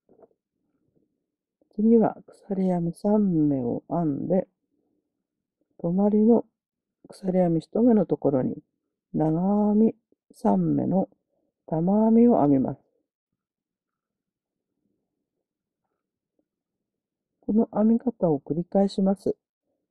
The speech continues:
間に鎖編み三目を入れて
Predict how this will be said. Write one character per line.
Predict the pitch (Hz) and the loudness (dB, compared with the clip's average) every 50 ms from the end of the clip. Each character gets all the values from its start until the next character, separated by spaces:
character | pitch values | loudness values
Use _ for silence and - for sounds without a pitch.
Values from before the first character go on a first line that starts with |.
| _ _ _ | _ _ _
間 | - 180 196 208 208 202 214 208 | -2 0 2 2 2 2 2 2
に | 208 202 196 196 | 2 0 -2 -4
鎖 | - - - - 214 214 208 208 | -6 -12 -8 -6 -4 -2 -2 0
編 | 202 196 190 190 | 0 0 0 -2
み | 180 - - | -2 -4 -6
三 | - - 220 226 240 226 208 190 175 | -4 -2 -2 0 0 0 0 0 0
目 | 160 147 135 | 0 0 0
を | 131 123 117 110 - - _ - | 0 -2 -4 -4 -6 -10 _ -8
入 | 135 127 | -6 -4
れ | 135 147 160 | -2 -2 -2
て | - _ _ - 165 185 - | -4 _ _ -6 -4 -4 -4